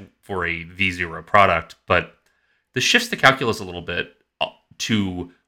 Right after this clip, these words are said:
really pushing this to be a professional device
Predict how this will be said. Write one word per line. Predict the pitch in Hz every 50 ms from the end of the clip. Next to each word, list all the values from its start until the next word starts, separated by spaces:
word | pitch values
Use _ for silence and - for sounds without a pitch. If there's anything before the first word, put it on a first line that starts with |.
| _ -
really | 104 107 113 123 131 131 120 117
pushing | 117 - 107 98 - - 95 87
this | 87 82 -
to | - 87
be | 87 87 82 82 82 82 - _ _ _ _
a | - 90 90 87 87 85 85 82 _ _ _ _ _ _ _ _ _ _ _ _ _ _
professional | - - - - _ - - 90 - - - 90 - - - - - _ _ _ _ _ _ -
device | 95 - - 87 - - - - - -